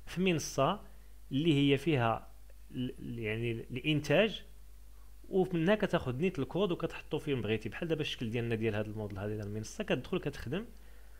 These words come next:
وعندك تما ال-، ال-، الفيشي ديالك، وعندك تما ال-، انك تابلوديه وكلشي، والمنصه دائماً مفتوحه، ما كاينش فيها مشكل، ما غاديش تسد غدا ولا كذا ولا.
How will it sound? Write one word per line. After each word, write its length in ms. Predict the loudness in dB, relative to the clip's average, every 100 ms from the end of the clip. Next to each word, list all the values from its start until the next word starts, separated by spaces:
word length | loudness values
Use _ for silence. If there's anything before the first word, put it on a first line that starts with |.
| -16 -10
وعندك 340 | 0 2 4 2
تما 280 | -2 0 2
ال-، 120 | 2
ال-، 580 | 0 -2 -2 0 -2 -2
الفيشي 400 | -4 -4 -4 -2
ديالك، 400 | 2 2 2 0
وعندك 260 | -4 -4
تما 260 | -6 -4 -2
ال-، 100 | -2
انك 260 | -2 -4
تابلوديه 760 | -4 -4 -6 -2 0 2 2 2
وكلشي، 400 | 0 -2 -2 0
والمنصه 600 | 0 0 -2 -2 -2 0
دائماً 300 | 2 2 2
مفتوحه، 580 | 0 -4 -6 -4 -6 -8 -10 -16 -16 -16 -16 -14 -10
ما 100 | -4
كاينش 220 | 0 0
فيها 200 | 2 0
مشكل، 360 | 2 -2 0 -2
ما 200 | 0 0
غاديش 220 | 0 -2
تسد 300 | -6 -8 -6
غدا 280 | -4 2 4
ولا 180 | 4 0
كذا 340 | -2 -2 -2
ولا. 300 | -2 -8 -12